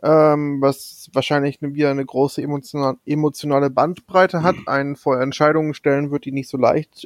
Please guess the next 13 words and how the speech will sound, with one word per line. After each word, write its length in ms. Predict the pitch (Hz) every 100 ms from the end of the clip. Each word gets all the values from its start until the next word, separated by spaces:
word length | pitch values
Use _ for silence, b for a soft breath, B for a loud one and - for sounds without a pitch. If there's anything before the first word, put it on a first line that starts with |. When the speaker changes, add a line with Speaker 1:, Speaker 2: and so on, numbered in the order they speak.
| -
Speaker 1:
äh, 680 | 175 175 175 175 170 160 170
zu 120 | - -
bewältigen 600 | 151 131 131 180 175 180
sind. 300 | 190 214 - _ _ _
Speaker 2:
Korrekt. 380 | 92 85 - -
Speaker 1:
Und, 500 | 165 160 139 - -
äh, 180 | 120 135
storymäßig, 1200 | - - 139 180 175 170 175 - 175 170 - -
äh, 440 | - 151 156 160 147 _ -
weiß 220 | 165 -
man 100 | 190
halt 200 | 131 -
nicht 240 | 131 -